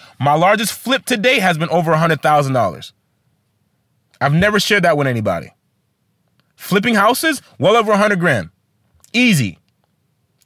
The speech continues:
Easy. As a matter of fact, there, there, there was a house we did in Lake Nona. This was a, a, a couple years back. Literally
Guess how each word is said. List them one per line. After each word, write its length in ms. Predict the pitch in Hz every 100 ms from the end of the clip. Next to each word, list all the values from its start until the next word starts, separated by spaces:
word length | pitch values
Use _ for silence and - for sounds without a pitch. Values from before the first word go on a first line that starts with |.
| _ 247
Easy. 360 | 285 208 135
As 160 | 160 185
a 40 |
matter 160 | 226 240
of 80 | -
fact, 260 | 247 - - _
there, 260 | 139 180 151
there, 140 | 147 123
there 680 | 120 123 107 107 107 127 202
was 200 | 233 208
a 60 |
house 520 | 180 185 226 320 - - _ _ _ 135
we 160 | 202
did 500 | 180 196 196 196 170 - _ _ _
in 140 | 151
Lake 160 | 160 214
Nona. 500 | 190 160 156 156 156
This 180 | 160 -
was 440 | 170 160 156 147 - _ _ _ _ -
a, 160 | 135 -
a, 120 | 120 - 113
a 40 |
couple 280 | - - 233
years 200 | 247 220
back. 300 | 156 147 - _ _ _ _ _ - _
Literally 560 | 123 160 220 269 269